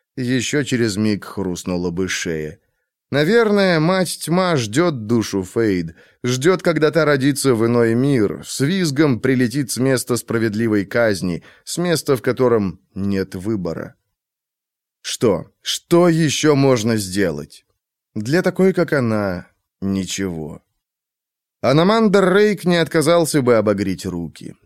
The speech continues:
принял бы тяжкий груз вины, ещё одно к бесчисленному множеству обременений, накопленных им за сотни тысяч лет. Где-то убийца. Убийца собственного дитяти.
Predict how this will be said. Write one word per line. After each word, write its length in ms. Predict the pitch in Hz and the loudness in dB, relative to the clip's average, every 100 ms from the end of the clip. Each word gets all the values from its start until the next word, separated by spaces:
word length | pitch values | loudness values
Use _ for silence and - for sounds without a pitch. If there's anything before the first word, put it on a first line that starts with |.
| _ | _
принял 400 | 156 190 185 160 | -2 0 2 2
бы 120 | 135 | 2
тяжкий 500 | - 139 127 - 120 | 2 2 2 2 0
груз 380 | 110 110 117 82 | 2 0 0 -2
вины, 540 | 90 98 98 110 104 - _ _ - | -4 -2 0 0 -2 -4 _ _ -4
ещё 500 | 143 180 - 214 214 | 0 0 2 2 2
одно 280 | 190 185 196 | 2 2 2
к 80 | 143 | 2
бесчисленному 920 | 147 131 - 151 147 139 131 127 120 | 0 0 0 -2 0 2 2 2 2
множеству 580 | 113 120 107 104 - 107 | 2 2 0 -2 -2 0
обременений, 720 | 104 104 98 107 135 120 110 | 2 2 0 0 0 0 0
накопленных 760 | 104 101 110 101 98 95 90 123 | 0 0 -2 0 -2 -2 -2 -4
им 200 | 107 95 | -4 -2
за 160 | 92 | -4
сотни 400 | - 98 90 92 | -2 -4 -2 -6
тысяч 440 | 87 90 - 82 87 | -6 -8 -8 -10 -6
лет. 320 | 95 90 - _ _ _ - | -2 -4 -6 _ _ _ -8
Где-то 360 | 120 180 180 | -2 0 2
убийца. 720 | 165 147 156 139 98 - 80 - _ _ | 2 2 0 -2 -4 -10 -12 -16 _ _
Убийца 800 | 123 127 110 147 180 151 - 147 110 | 0 0 2 0 0 -2 0 0 0
собственного 1040 | - 151 160 - - 131 127 120 110 107 | 0 2 2 -2 -4 0 2 2 2 0
дитяти. 760 | 95 101 - 90 80 - - | -2 -6 -4 -4 -4 -10 -18